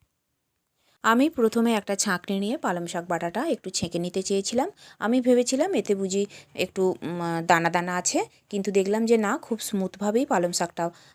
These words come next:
বাটা হয়েছে, তাই আমি আর ছাঁকলাম না, একদম সরাসরি ওই চালের গুঁড়ির মধ্যে এটা দিয়ে দিলাম। আর এখন ভালো করে আমি মাখিয়ে নেব।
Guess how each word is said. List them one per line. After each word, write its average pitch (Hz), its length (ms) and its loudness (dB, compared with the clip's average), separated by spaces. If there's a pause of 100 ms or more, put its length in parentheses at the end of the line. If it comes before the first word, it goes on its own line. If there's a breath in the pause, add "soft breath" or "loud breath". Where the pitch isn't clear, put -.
(100)
বাটা 175 360 2
হয়েছে, 190 380 0
তাই 170 260 0
আমি 156 220 -4
আর 156 220 -4
ছাঁকলাম 175 420 -2
না, 226 220 -4
একদম 170 220 -4
সরাসরি 170 480 -2 (340 loud breath)
ওই 156 140 0 (260)
চালের 165 300 6
গুঁড়ির 165 260 -2
মধ্যে 165 300 -4
এটা 180 160 -2
দিয়ে 147 220 -4
দিলাম। 135 240 -4 (280 soft breath)
আর 165 120 2
এখন 170 240 0
ভালো 170 280 2
করে 190 180 2
আমি 233 200 0
মাখিয়ে 151 340 -2
নেব। 143 140 -4